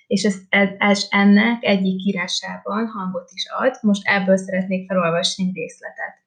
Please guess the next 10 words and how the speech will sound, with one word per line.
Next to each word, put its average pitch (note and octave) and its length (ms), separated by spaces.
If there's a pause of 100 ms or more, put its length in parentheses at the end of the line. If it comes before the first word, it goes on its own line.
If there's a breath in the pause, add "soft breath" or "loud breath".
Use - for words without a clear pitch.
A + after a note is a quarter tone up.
(560 loud breath)
Ennek A3 320
minden C4+ 300
sora G3 280
azt F#3 180
hangoztatja, F#3+ 800 (160)
hogy A3 160
nincsen A#3 360
szociális F#3 600
következtetés, G3 1200
csak - 280